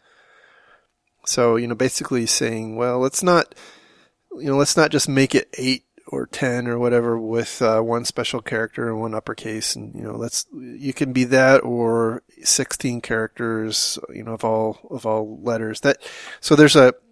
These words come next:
there's kind of a trade-off. Uh, the next is the clarified requirement for two-factor authentication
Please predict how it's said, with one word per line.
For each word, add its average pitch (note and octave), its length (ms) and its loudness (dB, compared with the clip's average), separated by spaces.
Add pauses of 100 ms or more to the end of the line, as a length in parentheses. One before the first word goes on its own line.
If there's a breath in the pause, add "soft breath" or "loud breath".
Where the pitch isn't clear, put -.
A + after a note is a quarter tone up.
(160)
there's C#3 160 2
kind C3+ 180 0
of A#2 60 -2
a A2+ 40 2
trade-off. G#2+ 560 -4 (1040 loud breath)
Uh, A#2+ 380 2
the B2 180 -4
next C#3+ 380 2
is B2+ 100 0
the C3 140 -2 (200)
clarified F#3+ 580 6
requirement D3+ 600 2
for - 120 -8
two-factor - 600 -2
authentication B2+ 920 -4